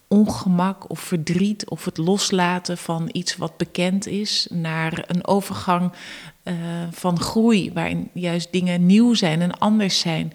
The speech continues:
waarin je misschien wel meer verantwoordelijkheid dient te nemen of een andere rol dient te bedienen, eh, om moet gaan met bepaalde vormen van verlies, dingen die je achter moet laten.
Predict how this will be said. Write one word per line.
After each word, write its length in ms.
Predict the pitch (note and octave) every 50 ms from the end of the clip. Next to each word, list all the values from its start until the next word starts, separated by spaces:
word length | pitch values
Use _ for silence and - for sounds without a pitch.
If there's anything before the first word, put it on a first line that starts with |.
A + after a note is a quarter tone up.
| - - - - - - - _
waarin 380 | - F3 E3 E3+ E3+ E3+ E3+ E3+
je 80 | E3+
misschien 300 | F3 F3 - - F#3 F3
wel 120 | E3+ F3 F3
meer 200 | F3+ F3+ F3+ F3+
verantwoordelijkheid 840 | - - E3+ E3 E3 D#3+ - F#3 G3 G#3 G3+ - - F#3 F#3+ F3 F3+
dient 240 | F#3 F3+ F#3 F#3
te 80 | - F#3+
nemen 460 | F#3 F3+ F#3 F#3 F#3 F#3 F#3+ G3 -
of 300 | - D#3 D3 - - - -
een 100 | - B2+
andere 340 | - - E3+ E3+ - D#3+ E3
rol 340 | D#3+ E3 F3 F#3 F#3+ F#3+ F3+
dient 240 | G3 F#3+ F#3+ F#3
te 100 | - -
bedienen, 540 | E3+ E3 D#3+ D#3+ F3+ F3+ F#3 F#3+ G3 G#3+ A3 - - - - - - - - - -
eh, 140 | - - E3 D#3+ D#3+ - -
om 160 | - - G3+ G3+
moet 220 | G3 G3+ F#3+ -
gaan 320 | - - G#3 G3 G3+ G#3
met 220 | G3 E3+ D#3 - -
bepaalde 540 | - - - F3+ E3 E3 E3 E3 D#3+ D#3+ D#3
vormen 460 | - - F3+ F3+ F3 F3 E3 E3 D#3
van 340 | - - E3+ E3 E3 E3 E3
verlies, 520 | - - - F#3+ E3+ F3 G3 G3 F#3+ -
dingen 240 | - F3 E3+ E3+ E3
die 100 | D#3 F3
je 140 | E3+ - -
achter 340 | - F3+ - - - G#3 F#3
moet 180 | F3+ F#3 F3+
laten. 520 | F3+ F3 F3 F3+ F#3 F#3 - G#3+ A3+ C4